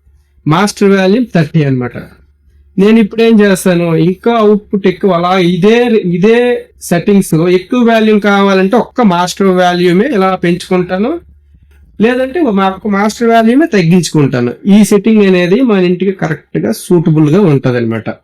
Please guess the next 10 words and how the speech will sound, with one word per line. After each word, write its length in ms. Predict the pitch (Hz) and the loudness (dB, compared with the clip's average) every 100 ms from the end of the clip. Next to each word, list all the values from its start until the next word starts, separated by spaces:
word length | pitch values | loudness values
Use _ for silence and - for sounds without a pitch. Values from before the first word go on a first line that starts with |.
| _ _ _ _ - | _ _ _ _ -8
ఓకే 200 | 147 147 | -4 -2
ఫ్రెండ్స్, 400 | 143 180 269 - - _ _ _ _ _ _ - | -2 0 -2 -4 -14 _ _ _ _ _ _ -2
ఇదేంటి 600 | 180 208 226 190 214 220 156 160 | 2 4 4 4 2 2 2 4
YouTube 360 | 214 226 254 220 | 4 4 2 4
వేసి 520 | 214 202 190 262 302 | 4 4 2 2 2
మంకీ 300 | 196 175 196 | 2 0 2
మ్యాన్ 200 | 190 180 | 2 2
ట్రైలర్ 340 | 180 170 170 | 0 0 0
గానీ 480 | 165 165 170 233 247 208 | -2 -2 0 0 0 -2
డిటిఎస్ 580 | 143 170 170 175 160 | 0 -2 0 -2 -2